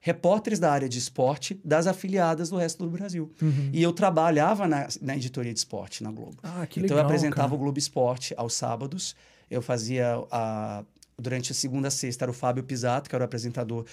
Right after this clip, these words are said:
Speaker 1: titular. Eu não
Speaker 2: Uhum.
Speaker 1: era o apresentador titular,
Speaker 2: Aham.
Speaker 1: mas eu apresentava também. Então, de uma certa forma,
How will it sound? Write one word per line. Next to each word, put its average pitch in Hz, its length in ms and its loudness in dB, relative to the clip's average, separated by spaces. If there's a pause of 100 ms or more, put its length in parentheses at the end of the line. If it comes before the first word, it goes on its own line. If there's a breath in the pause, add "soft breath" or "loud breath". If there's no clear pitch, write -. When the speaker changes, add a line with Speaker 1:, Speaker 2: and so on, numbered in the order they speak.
(140)
Speaker 1:
titular. 160 640 2
Eu 135 80 -4
não 143 120 4
Speaker 2:
Uhum. 151 80 6
Speaker 1:
era 147 160 4
o - 20 2
apresentador 123 580 -2
titular, 151 480 4
Speaker 2:
Aham. 147 300 4
Speaker 1:
mas 151 240 2
eu 160 100 6
apresentava 156 640 2
também. 123 300 -2
Então, 123 160 -4
de 127 80 -2
uma 139 140 0
certa 131 240 -2
forma, 147 340 0